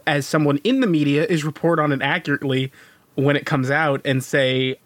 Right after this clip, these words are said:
"I don't think anyone should experience this if that's the case," and say, "I think this was handled poorly," and, like, if it is a train wreck, if it is a fucking travesty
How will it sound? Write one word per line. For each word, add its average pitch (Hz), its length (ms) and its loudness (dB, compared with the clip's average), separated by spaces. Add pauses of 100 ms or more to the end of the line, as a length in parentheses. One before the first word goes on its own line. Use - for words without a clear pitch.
(120)
"I 160 360 0
don't 147 220 0
think 160 200 0
anyone 165 280 2
should 165 140 -6
experience 165 480 -2
this 156 240 -2
if 151 140 -2
that's 147 200 -2
the 185 80 0
case," 143 400 -2 (400)
and 147 180 0
say, 143 240 0
"I 131 140 0
think 135 220 -2
this 131 100 -2
was 127 120 -6
handled 139 360 0
poorly," 139 560 0
and, 123 320 -2 (1800)
like, 170 280 0 (220)
if 208 200 0
it 226 180 -2
is 196 420 2
a 165 120 2
train 160 360 0
wreck, 131 280 -2
if 160 160 0
it 160 100 0
is 151 220 0
a 139 180 0
fucking 147 380 -4
travesty 139 760 0